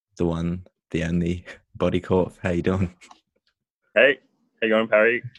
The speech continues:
Speaker 1: Good, man. Hanging in
Speaker 2: Good.
Speaker 1: there. It's bloody freezing this morning. Um,
Speaker 2: Yeah.
Speaker 1: I generally have a rule not to do these in the A M, but I thought, you know what? Stuff it. Let's go
Speaker 2: Oh, I
Speaker 1: for bright and early.
Speaker 2: Bright and early, you know, got me out of bed at a reasonable time.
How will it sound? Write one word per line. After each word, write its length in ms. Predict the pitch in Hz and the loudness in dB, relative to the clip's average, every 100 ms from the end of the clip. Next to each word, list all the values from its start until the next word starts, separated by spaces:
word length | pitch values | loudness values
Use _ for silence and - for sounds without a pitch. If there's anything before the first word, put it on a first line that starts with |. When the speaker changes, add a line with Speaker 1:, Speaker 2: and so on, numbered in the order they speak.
| _ _ _ - | _ _ _ -4
Speaker 1:
Good, 80 | 143 | 0
man. 240 | 104 147 - - - - | 2 0 -8 -20 -20 -10
Hanging 220 | 117 117 98 | -4 0 2
in 80 | |
Speaker 2:
Good. 160 | 92 - | 2 2
Speaker 1:
there. 80 | - | -2
It's 240 | - - | -6 -6
bloody 540 | - - - 82 98 104 | -8 -10 -8 -2 0 0
freezing 400 | - 82 87 82 | 0 -4 -4 -4
this 160 | 82 | -6
morning. 400 | 85 78 95 127 - _ - - - _ _ _ | -6 -6 -6 -8 -14 _ -20 -20 -20 _ _ _
Um, 100 | 90 | 0
Speaker 2:
Yeah. 360 | 107 123 113 80 - _ _ _ _ - | 4 6 4 2 -8 _ _ _ _ -8
Speaker 1:
I 60 | |
generally 300 | - 113 131 | -2 0 2
have 180 | 131 107 | 2 2
a 20 | |
rule 200 | 98 98 | 2 4
not 180 | 92 85 | 2 0
to 80 | - | -2
do 140 | 90 | 0
these 240 | 87 87 87 | 2 0 0
in 80 | |
the 60 | 85 | -2
A 20 | |
M, 420 | 87 87 85 87 _ | -2 -4 -6 -10 _
but 140 | - 95 | -10 -10
I 60 | |
thought, 320 | 90 90 92 _ - | -6 -6 -6 _ -6
you 60 | 95 | -2
know 120 | 95 | 0
what? 240 | 101 107 _ _ | -2 -4 _ _
Stuff 360 | - - 85 71 | -12 -8 -6 -6
it. 100 | - _ _ | -10 _ _
Let's 200 | 92 - | -10 -4
go 220 | 87 87 - | 0 0 -2
Speaker 2:
Oh, 140 | 117 98 | -2 0
I 80 | 107 | 0
Speaker 1:
for 200 | 90 - - | -2 -6 -6
bright 220 | 101 95 | -6 -6
and 100 | 98 | -4
early. 160 | 104 107 - _ | -6 -6 -14 _
Speaker 2:
Bright 180 | 123 120 | 2 2
and 80 | - - | 0 -2
early, 480 | 110 _ 117 117 - | -2 _ -8 -8 -6
you 140 | 113 | -2
know, 260 | 110 117 131 | 2 0 0
got 160 | 120 117 | -2 0
me 160 | 110 107 | 2 2
out 160 | 107 | 2
of 100 | 107 | 0
bed 280 | 107 104 107 _ _ _ _ | 0 -2 -4 _ _ _ _
at 120 | 101 101 | -4 -2
a 40 | |
reasonable 460 | 104 107 107 104 98 | -2 -4 -6 -12 -8
time. 480 | - 101 101 110 | -2 0 0 -2